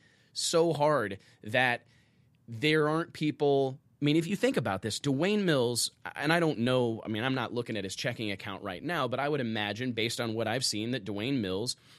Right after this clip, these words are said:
Oklahoma-based businessman, can probably afford to do any type of drag racing that he chose to do within reason. And the fact that they scrambled to build a no prep car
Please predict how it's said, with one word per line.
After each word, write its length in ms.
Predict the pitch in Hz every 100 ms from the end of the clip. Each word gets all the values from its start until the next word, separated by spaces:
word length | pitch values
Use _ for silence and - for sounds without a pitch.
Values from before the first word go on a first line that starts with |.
| _
Oklahoma-based 720 | 127 135 135 139 127 120 127 -
businessman, 520 | 107 104 104 107 120
can 120 | 143
probably 320 | - 170 180
afford 280 | 147 147 147
to 60 | 127
do 180 | 120 -
any 240 | 160 180
type 240 | 165 143 127
of 80 |
drag 240 | 117 113 110
racing 320 | 113 - 110
that 120 | 98
he 120 | 113
chose 320 | 107 113 110 98
to 80 |
do 300 | 95 101 95 - - -
within 440 | 127 120 117 104
reason. 480 | 95 82 65 62 82 _ - - -
And 500 | 135 143 147 143 135 _ _ _ _ _ -
the 120 | 131
fact 460 | 123 160 170 208 135
that 300 | 139 127 - _ _ _ _ _
they 420 | - 87 156 147 - _ _ _ _ -
scrambled 580 | - 190 190 190 147
to 100 | 123
build 380 | 131 113 156 170
a 60 | 139
no 200 | 113 151
prep 280 | - 214 -
car 340 | 208 233 247